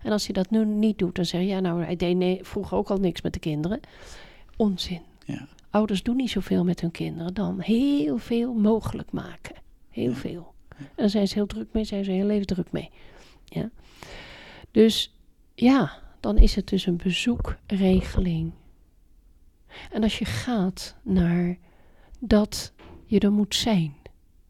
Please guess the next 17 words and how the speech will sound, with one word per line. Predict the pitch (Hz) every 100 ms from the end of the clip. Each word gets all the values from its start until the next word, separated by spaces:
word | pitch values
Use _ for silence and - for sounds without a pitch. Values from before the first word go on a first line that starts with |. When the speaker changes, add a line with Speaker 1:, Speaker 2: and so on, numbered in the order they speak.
| _ _ _ -
Speaker 1:
als | 196 -
je |
kindje | - 202 180 185
nodig | 190 226 208 175 -
heeft, | 160 190 - - - _ _ _ _ _ _ -
ja, | - -
dat | 170
vind | - 185
ik | 185
echt | - 185 -
een | 175
veel | - 185
betere | 180 175 170 160 170
iets. | 233 -
En | 175
dat | 180
betekent | 180 - 156 - 254 294